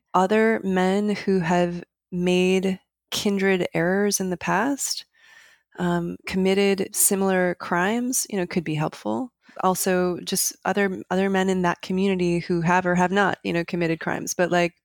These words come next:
but who are of that community is my point. You know, I, I think, um, these solutions need to come from within communities, and these conversations need to come from within communities.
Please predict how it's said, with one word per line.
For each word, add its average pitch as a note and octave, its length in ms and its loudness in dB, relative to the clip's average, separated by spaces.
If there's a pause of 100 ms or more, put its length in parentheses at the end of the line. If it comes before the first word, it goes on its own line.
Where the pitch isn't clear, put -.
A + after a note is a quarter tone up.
but F3+ 160 0
who G3 140 0
are F3+ 180 2
of G3 180 4
that F3 180 2
community D#3 420 -4
is - 120 -8
my E3 120 -8
point. - 300 -8 (240)
You E3+ 80 -10
know, D#3+ 280 -8
I, - 240 -4
I F3+ 60 -4
think, F#3 340 -4
um, E3 420 -2 (100)
these F3+ 200 -2
solutions F3 640 0
need F3 180 0
to - 100 -4 (120)
come E3 300 0
from D#3+ 220 -4
within D#3 340 -4
communities, D#3 580 -6
and E3 80 -4
these D#3+ 100 0
conversations D#3+ 800 -2
need D#3 140 -8
to - 100 -8
come D#3 180 -8
from D#3 160 -10
within D#3 220 -8
communities. D3+ 640 -8